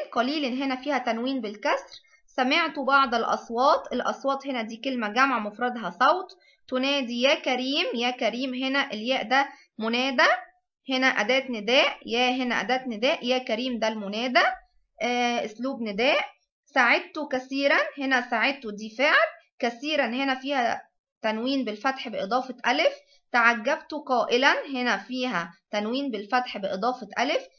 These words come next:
كيف عثرتم علي يا أصحابي؟ ده أسلوب استفهام، بدايته كيف أداة استفهام. فقال القائد، القائد هنا القمرية من حرف جر خلال الإشارة ال هنا الش-، القمرية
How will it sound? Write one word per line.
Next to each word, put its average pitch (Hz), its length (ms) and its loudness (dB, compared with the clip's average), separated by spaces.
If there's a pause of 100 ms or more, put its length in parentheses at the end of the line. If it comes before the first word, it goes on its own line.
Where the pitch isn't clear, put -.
(180)
كيف 392 280 2
عثرتم 277 600 2
علي 247 360 2
يا 208 260 0
أصحابي؟ 220 420 -2
ده 226 120 4
أسلوب 247 580 -2
استفهام، 226 600 -6
بدايته 220 400 0
كيف 247 320 -4
أداة 233 320 -6
استفهام. 226 520 -4 (640)
فقال 330 400 4
القائد، 277 560 2 (120)
القائد 240 460 0
هنا 277 380 0 (320)
القمرية 254 1000 0 (400)
من 269 340 2
حرف 240 380 -2
جر 240 280 6 (580)
خلال 262 420 2
الإشارة 262 800 2
ال 262 280 2
هنا 220 300 -2 (100)
الش-، 226 220 -2
القمرية 247 800 -2